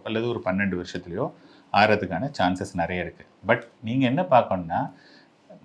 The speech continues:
அப்சல்யூட் நம்பர் பார்க்கணும். ஐம்பத்தஞ்சுலேருந்து ஒரு லட்சங்கிறது பத்-, ஹண்ட்ரட் பர்சன்டேஜ் அவ்வளவுதான் இருக்கு. ஆனா, அதே சமயத்துல இன்னைக்கு வந்து உங்களுடைய சம்பளம் வந்து ஒரு லட்சம் ரூபாய் இருந்ததுன்னா,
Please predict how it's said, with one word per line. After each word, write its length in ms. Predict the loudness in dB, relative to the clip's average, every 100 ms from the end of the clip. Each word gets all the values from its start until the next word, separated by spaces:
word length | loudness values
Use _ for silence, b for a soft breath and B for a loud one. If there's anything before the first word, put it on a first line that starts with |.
| -2
அப்சல்யூட் 540 | 0 4 4 6 4 2
நம்பர் 320 | 0 2 4
பார்க்கணும். 320 | 4 4 0
ஐம்பத்தஞ்சுலேருந்து 680 | 2 2 4 4 2 0 2
ஒரு 180 | 0 0
லட்சங்கிறது 500 | -2 -2 -4 -4 -4
பத்-, 540 | -4 -6 -14 _ _ -2
ஹண்ட்ரட் 280 | 4 4 4
பர்சன்டேஜ் 380 | 2 4 4 2 -4 -18 _ _ _
அவ்வளவுதான் 400 | 4 8 8 8
இருக்கு. 200 | 4 -2 0
ஆனா, 440 | 6 8 6 2 B B B B
அதே 320 | 4 6 6
சமயத்துல 520 | 6 2 2 2 2
இன்னைக்கு 500 | 0 0 0 0 0
வந்து 420 | -2 0 0 -2 -2
உங்களுடைய 500 | -4 0 2 2 0
சம்பளம் 380 | 0 2 2 2
வந்து 340 | 2 -2 -2
ஒரு 160 | -2 -2
லட்சம் 260 | 0 0
ரூபாய் 200 | 2 0
இருந்ததுன்னா, 560 | 0 -8 -8 -8 -8